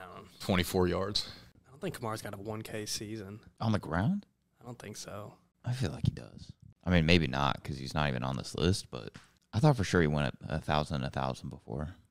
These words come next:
Speaker 2: Oh, two strikes.
Speaker 1: Is that Arian Foster?
Speaker 3: Yeah.
Speaker 1: Texan?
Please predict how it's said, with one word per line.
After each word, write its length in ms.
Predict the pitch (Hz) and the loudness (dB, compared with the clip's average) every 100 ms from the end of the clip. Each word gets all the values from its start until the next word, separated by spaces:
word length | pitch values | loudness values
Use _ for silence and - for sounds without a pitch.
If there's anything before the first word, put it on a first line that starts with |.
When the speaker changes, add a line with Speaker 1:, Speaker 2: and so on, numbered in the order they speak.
| - | -20
Speaker 2:
Oh, 140 | 85 - | -20 -18
two 160 | - 95 | -10 -4
strikes. 640 | - 117 110 98 - - - - _ | 0 6 6 4 -2 -4 -8 -18 _
Speaker 1:
Is 100 | _ - | _ -20
that 80 | - | -12
Arian 300 | 156 147 160 | -6 -2 -2
Foster? 640 | - - 127 - - 143 - - _ - | -4 -8 -8 -6 -4 -4 -6 -16 _ -14
Speaker 3:
Yeah. 180 | - - 80 - | -12 -10 -12 -12
Speaker 1:
Texan? 460 | 123 - 143 143 | -16 -12 -10 -12